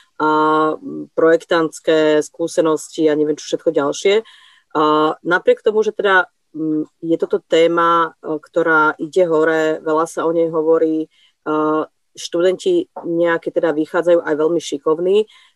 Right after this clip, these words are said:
tak, e, nemám pocit, že, že zatiaľ je tu vytvorená naozaj dostatočná aj, e, kapacita, čo sa týka projektovania, prípravy takýchto, o, em, adaptačných stratégií, aj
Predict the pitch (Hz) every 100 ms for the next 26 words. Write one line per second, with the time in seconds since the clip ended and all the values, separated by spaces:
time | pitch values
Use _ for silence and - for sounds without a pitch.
0 | _ 170 160 160 170 165 165 160 175 170
1 | 165 190 254 208 165 185 180 180 170 165
2 | - 170 165 165 156 156 165 - - 175
3 | 170 165 160 - 160 165 - 175 170 165
4 | 160 165 160 165 160 - _ _ - 165
5 | - 175 170 185 165 - 165 170 165 -
6 | 160 160 156 170 - 160 165 165 160 170
7 | 170 170 - 160 160 170 - 147 147 147
8 | 147 - 165 151 170 156 143 147 156 -
9 | 156 156 - 156 151 147 _ _ _ 143
10 | 151 160 165 - 160 - 156 - 151 -
11 | 151 147 147 151 156